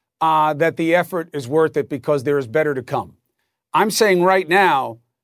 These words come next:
we need to ask ourselves, why aren't things getting better? And I think the simple answer is because we are insistent on making them worse. And you have to look at it macro. Right now, everything is about seeing someone else fail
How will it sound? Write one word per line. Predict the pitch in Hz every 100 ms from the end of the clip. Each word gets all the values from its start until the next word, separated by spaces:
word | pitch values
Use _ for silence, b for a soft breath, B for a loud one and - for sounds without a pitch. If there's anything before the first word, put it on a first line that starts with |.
| _ -
we | 175
need | 214 180
to |
ask | 175 190 -
ourselves, | 165 - 165 143
why | 123 156 196
aren't | 196 185 170
things | 180 170
getting | 131 156 147
better? | 139 185 170
And | 143
I | 143
think | - 202 156
the |
simple | 151 - 190 147 156
answer | 202 180 151
is | 139
because | 147 143 131
we | 151
are | 147
insistent | 135 - 214 - 175
on | 143 139 143
making | 180 180 165 147
them | 131 127
worse. | 123 139 113 - - - _ b b b b -
And | 151 151
you | 151
have | 147 190 185
to | 185
look | 165 180
at | 160
it | 156
macro. | 127 151 151 - 101 - _ _ _ _ _
Right | 143 170 202
now, | 185 175 175
everything | 175 185 185 180 170 160
is | 143
about | 147 151 147
seeing | - 175 160
someone | - 170 156
else | 147 135 -
fail | - 165 139 85 69